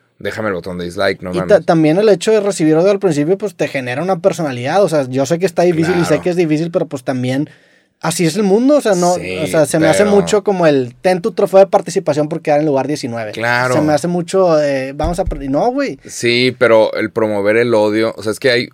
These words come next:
Speaker 1: hay todas las plataformas, todas han, son responsables de suicidios.
Speaker 2: Sí.
Speaker 1: Todas, eh, algunas más que otras, pero todas han sido responsables de chingaderas que han pasado en el planeta. De, desde cosas buenas o malas, protestas,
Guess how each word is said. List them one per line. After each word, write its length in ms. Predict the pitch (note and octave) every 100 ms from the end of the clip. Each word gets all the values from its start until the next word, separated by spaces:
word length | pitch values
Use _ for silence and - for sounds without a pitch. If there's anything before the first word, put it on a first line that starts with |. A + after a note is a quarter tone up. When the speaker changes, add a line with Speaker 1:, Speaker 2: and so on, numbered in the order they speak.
| _ _
Speaker 1:
hay 200 | - C3+ - _
todas 160 | - F3
las 120 | D#3+
plataformas, 580 | B2 G2 F#2+ F2+ F2 - -
todas 640 | B2 A#2+ A#2 - - - _ _ _ _ _
han, 200 | B2 C#3+
son 300 | - - D#3+
responsables 500 | E3 D#3+ B2 B2+ C3+
de 80 | A2
suicidios. 500 | F#2+ F2+ F2+ C2+ -
Speaker 2:
Sí. 240 | B2+ G#2+ _ _ _
Speaker 1:
Todas, 560 | E3 D#3+ E3 E3+ - - _ _ _ _ _ -
eh, 80 |
algunas 320 | A2 A#2 C3+ C3
más 180 | C3+
que 120 | - C3+
otras, 240 | C3 F3+
pero 180 | - G#2
todas 320 | - D3+ D3
han 60 | C3+
sido 140 | C3+
responsables 400 | B2 - A2+ A#2
de 80 | G2+
chingaderas 480 | - G2+ F#2+ F#2 G#2
que 80 | G#2+
han 60 |
pasado 340 | F#2 G2 F#2+ F2+
en 100 | E2
el 80 | F#2+
planeta. 400 | E2+ E2+ C#2+ - _ _ _ _ _ _ _
De, 520 | - G2 F#2+ F#2 F2
desde 960 | D#2+ F#2 F#2+ F2+ F#2+ F2+ F2 E2 D#2 G#1 - _ _ _ _ _ _
cosas 340 | - G2 A#2 G2
buenas 340 | F#2+ A2 C3+
o 60 | F#2+
malas, 280 | F#2+ C3
protestas, 720 | - F2 F2 A2 - C#3 C#3+